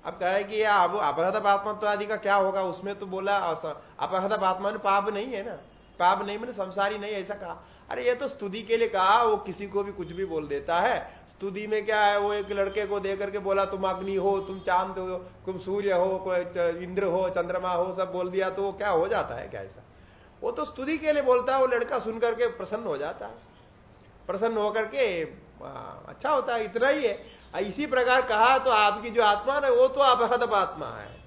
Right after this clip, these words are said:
वो कोई पाप है नहीं, शुद्ध है, परम शुद्ध है, ऐसा हो। सुनने से अच्छा लगता है, आपको कोई शुद्ध बोले तो अच्छा ही लगेगा ना।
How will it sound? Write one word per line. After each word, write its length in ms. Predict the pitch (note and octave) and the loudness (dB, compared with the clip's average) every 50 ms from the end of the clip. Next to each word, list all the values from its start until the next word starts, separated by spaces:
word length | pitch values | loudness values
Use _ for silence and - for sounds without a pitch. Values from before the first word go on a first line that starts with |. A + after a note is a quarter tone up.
| - - - - - - - | -20 -20 -20 -20 -20 -14 -6
वो 120 | - A3 A3+ | -4 -4 -2
कोई 280 | - A3+ A#3 A3 G#3 | 2 4 4 4 2
पाप 440 | G3 - G3 G3 G3+ G#3+ G3+ F3+ E3 | 0 -4 -2 0 2 2 2 2 2
है 140 | F#3 G3+ A3+ | 4 4 4
नहीं, 140 | B3 C4+ A3 | 2 0 -4
शुद्ध 300 | - A#3+ A3 E3+ - F3+ | -4 -6 -10 -6 -2 0
है, 340 | F3+ E3 F#3 G#3 - - - - - - - - - - - - | 0 0 -2 -6 -10 -12 -18 -20 -20 -20 -20 -20 -20 -18 -6 0
परम 240 | G#3 G#3 A3+ A#3 A3 | 2 2 2 2 0
शुद्ध 240 | - G3+ G3 F#3 - | -2 -6 -6 -6 -2
है, 160 | D3+ D#3 D3 | -2 0 0
ऐसा 140 | C#3 - C3 | -2 -2 -6
हो। 140 | B2 A#2+ - - - - - - | -6 -8 -8 -12 -18 -20 -14 -10
सुनने 240 | - C4+ C4+ C#4+ C#4+ | -8 -4 0 2 2
से 100 | C#4 C#4+ | 4 2
अच्छा 220 | C4 C4 - - C4+ | 2 2 2 2 2
लगता 300 | G#3 C#3+ A#2+ - - F3 | 2 2 -2 -6 -10 -14
है, 80 | G#3+ - - - - - - - - - - - | -14 -16 -20 -20 -20 -20 -20 -20 -20 -8 -2 0
आपको 280 | F#3 G3+ G3+ G#3 A3 | 0 2 2 0 -2
कोई 200 | G3+ G#3 A3+ A3+ | 0 2 2 2
शुद्ध 280 | - - G#3+ F#3+ F3+ G3+ | 2 0 -6 -4 0 0
बोले 300 | A3+ G#3+ G#3+ G#3+ A3 A3 | 2 2 2 0 0 -2
तो 80 | A3 | -2
अच्छा 220 | A3 G3+ - - B3+ | -4 -4 -4 -4 -4
ही 60 | C#4 | -2
लगेगा 360 | A3+ D#3+ C3 C3+ C3+ C3 D3 | -2 -4 -4 -6 -8 -10 -10
ना। 200 | G3 B3 G3+ - | -10 -12 -12 -16